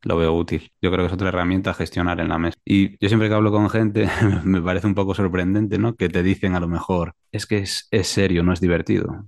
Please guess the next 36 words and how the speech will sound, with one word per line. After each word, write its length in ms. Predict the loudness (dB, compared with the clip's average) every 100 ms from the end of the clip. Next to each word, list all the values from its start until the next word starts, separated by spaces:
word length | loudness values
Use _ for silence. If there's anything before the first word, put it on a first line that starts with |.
| -6
Pero 180 | -4 0
serio 220 | 2 4
no 180 | 4 2
es 80 |
lo 140 | 0 -2
contrario 440 | -2 -2 0 0 2
de 120 | 0
divertido, 520 | 0 -2 -2 0 0
¿eh? 100 | -2 -2
Lo 200 | -2 0
contrario 320 | 0 2 2
de 60 | 2
divertido 380 | 2 0 2 2
es 140 | 0
aburrido. 400 | -2 0 0 -2 -2
Y 160 | 0
nadie 180 | 0 0
juega 240 | 0 0
al 80 | 0
rol 220 | -2 -4
para 140 | -4 -2
aburrirse. 400 | 0 0 -2 -6 -10 -2
Todo 160 | 0
el 60 | 2
mundo 180 | 0 0
juega 240 | 0 0
para 160 | 0 -2
divertirse. 560 | -2 -2 -4 -6 -16 _ _ _ -4
Lo 140 | -2
que 120 | 0
pasa 200 | -2 -2
es 80 | -2
que 120 | -2
te 120 | -2
puedes 240 | 0 0 0
aburrir 600 | 0 0 0 0 0